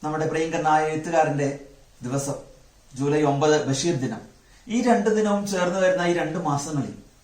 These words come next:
തീർച്ചയായിട്ടും നമ്മൾക്ക് കഴിയും നമ്മളെ തന്നെ, നമ്മുടെ കുട്ടികളെ വായനയിലേക്ക് എത്തിക്കാൻ, വായനയിലൂടെ മനുഷ്യരുടെ ലോകത്തേക്ക് എത്തിക്കാൻ, മാനവിക ഭാവം മനുഷ്യരിലേക്ക് കൊണ്ടുവരാൻ, കുട്ടികളിലേക്ക് കൊണ്ടുവരാൻ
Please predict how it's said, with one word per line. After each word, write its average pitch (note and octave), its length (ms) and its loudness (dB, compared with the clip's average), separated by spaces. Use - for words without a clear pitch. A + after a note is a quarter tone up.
തീർച്ചയായിട്ടും C#3 600 -4
നമ്മൾക്ക് C#3 400 -4
കഴിയും C3 460 0
നമ്മളെ D3+ 400 -2
തന്നെ, A#2 280 -2
നമ്മുടെ C#3+ 220 -2
കുട്ടികളെ D3+ 600 -2
വായനയിലേക്ക് C#3 600 0
എത്തിക്കാൻ, B2 360 -6
വായനയിലൂടെ C#3+ 760 2
മനുഷ്യരുടെ D3 520 0
ലോകത്തേക്ക് C3+ 380 -2
എത്തിക്കാൻ, B2+ 360 -8
മാനവിക G3+ 440 4
ഭാവം F3+ 460 6
മനുഷ്യരിലേക്ക് E3 520 -4
കൊണ്ടുവരാൻ, D3 480 2
കുട്ടികളിലേക്ക് E3 460 -2
കൊണ്ടുവരാൻ C#3+ 600 0